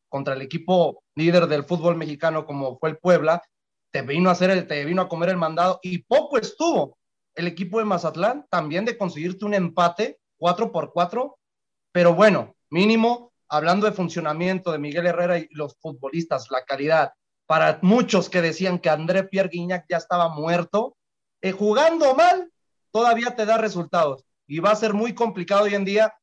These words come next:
que el Cocolizo, ya sea el Diente López, Aquino, a quien pongas en apoyo o supliendo al futbolista francés hoy en día,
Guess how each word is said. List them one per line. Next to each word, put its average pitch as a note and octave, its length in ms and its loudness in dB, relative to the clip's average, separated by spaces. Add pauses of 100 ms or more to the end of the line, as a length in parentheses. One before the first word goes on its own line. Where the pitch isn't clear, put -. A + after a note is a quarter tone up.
(140)
que E3 100 -4
el D#3 80 -10
Cocolizo, F#3 960 -2
ya F3 180 2
sea F#3+ 140 0
el E3+ 80 -4
Diente E3+ 340 -4
López, F3 580 -2
Aquino, G3 480 -4
a G3 220 -2
quien G#3 280 -2
pongas G#3 580 -2 (420)
en F3+ 180 -2
apoyo E3+ 540 -2
o F#3+ 140 -2
supliendo F#3+ 760 -2
al D3+ 220 -2
futbolista F3 580 -2
francés E3+ 360 -6
hoy E3 100 -4
en D3+ 100 -8
día, G3 260 0